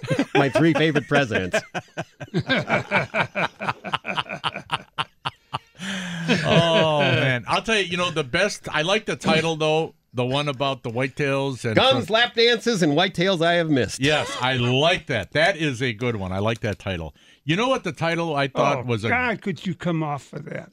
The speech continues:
Speaker 2: Yeah, you could. You could. It'd be great. You know, there was a title of a book that was written by a guy years ago. I, can you steal titles of books? Can
Speaker 1: Sure.
Speaker 2: you, can you use it again?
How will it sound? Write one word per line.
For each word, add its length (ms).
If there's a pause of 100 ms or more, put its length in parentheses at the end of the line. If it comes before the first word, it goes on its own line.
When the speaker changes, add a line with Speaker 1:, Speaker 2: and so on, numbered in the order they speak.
Speaker 2:
Yeah, 400 (180)
you 140
could. 360 (220)
You 120
could. 140
It'd 140
be 100
great. 420 (720)
You 100
know, 120
there 160
was 220
a 60
title 320
of 100
a 80
book 340
that 140
was 180
written 260
by 140
a 80
guy 180
years 280
ago. 140
I, 220
can 140
you 120
steal 320
titles 440
of 140
books? 300
Can 100
Speaker 1:
Sure. 280
Speaker 2:
you, 40
can 100
you 180 (240)
use 120
it 80
again? 480